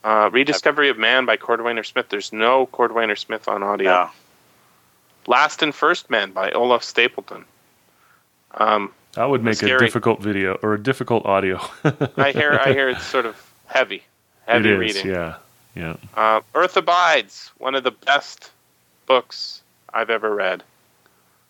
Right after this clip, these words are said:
Speaker 1: Uh, we
Speaker 3: Mm.
Speaker 1: did a show on that. Martian Time Slip. Now that, that's actually Philip K. Dick's personal favorite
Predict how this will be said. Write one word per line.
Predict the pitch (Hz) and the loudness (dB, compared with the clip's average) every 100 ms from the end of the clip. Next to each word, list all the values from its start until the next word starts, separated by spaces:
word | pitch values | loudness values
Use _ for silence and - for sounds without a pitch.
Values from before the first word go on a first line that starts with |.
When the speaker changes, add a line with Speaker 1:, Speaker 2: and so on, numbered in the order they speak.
| _ _ _ - | _ _ _ -4
Speaker 1:
Uh, | 110 | -4
we | 104 117 | -2 0
Speaker 3:
Mm. | |
Speaker 1:
did | 113 107 | 2 2
a | |
show | 101 113 107 | 2 2 2
on | 104 | 2
that. | 107 131 - _ _ | 2 2 0 _ _
Martian | 131 143 147 | 0 0 -2
Time | 135 139 147 | -2 0 0
Slip. | 151 - 90 - _ | -2 -4 -4 -6 _
Now | 127 | 2
that, | 139 - - | 2 0 0
that's | 151 165 | 0 2
actually | 170 139 165 147 - _ | 0 0 -2 -2 -4 _
Philip | 147 135 | -2 -2
K. | - 120 | 0 -2
Dick's | 120 - - - | -2 -6 -20 -6
personal | 135 - 120 | -6 -6 -8
favorite | - 123 113 | 0 0 0